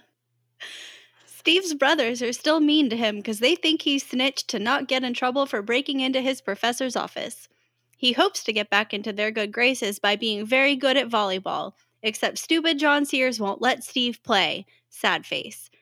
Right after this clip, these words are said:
Steve decides to tell Mike Ryan that he knows somebody tipped off the campus police. He also says he knows it was John Sears. John and Steve agree to settle this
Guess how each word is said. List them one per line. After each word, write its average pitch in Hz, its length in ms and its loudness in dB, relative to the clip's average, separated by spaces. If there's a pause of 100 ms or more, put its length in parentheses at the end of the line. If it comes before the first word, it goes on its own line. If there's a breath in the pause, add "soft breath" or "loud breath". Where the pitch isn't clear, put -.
(360)
Steve 339 340 2
decides 269 460 0
to 233 80 -2
tell 226 220 0
Mike 220 280 0
Ryan 233 460 2
that 220 140 2
he 285 180 2
knows 247 340 0
somebody 202 400 -4
tipped 262 300 -8
off 208 220 -4
the 208 80 -10
campus 233 420 -6
police. 202 540 -6 (400 soft breath)
He 233 220 -4
also 254 320 0
says 240 320 0
he 214 140 -2
knows 262 280 4
it 262 80 0
was 208 160 -4
John 254 320 4
Sears. 220 600 -4 (340)
John 262 300 2
and 233 160 -4
Steve 233 480 -2
agree 262 340 0
to 247 120 -4
settle 262 420 0
this 202 360 0